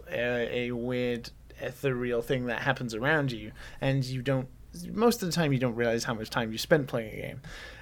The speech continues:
Which, in a game like this, where every thirty minutes on the clock, you have to take, like, a pill to, like, make sure your character doesn't die.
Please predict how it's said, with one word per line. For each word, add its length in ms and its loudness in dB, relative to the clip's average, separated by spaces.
Which, 320 4
in 140 6
a 60 6
game 200 8
like 160 6
this, 180 4
where 140 0
every 220 2
thirty 340 6
minutes 380 4
on 180 2
the 100 4
clock, 300 -2
you 120 0
have 120 0
to 80 -4
take, 220 0
like, 160 4
a 40 -2
pill 500 6
to, 120 4
like, 340 4
make 240 4
sure 160 8
your 160 4
character 340 2
doesn't 280 -4
die. 420 6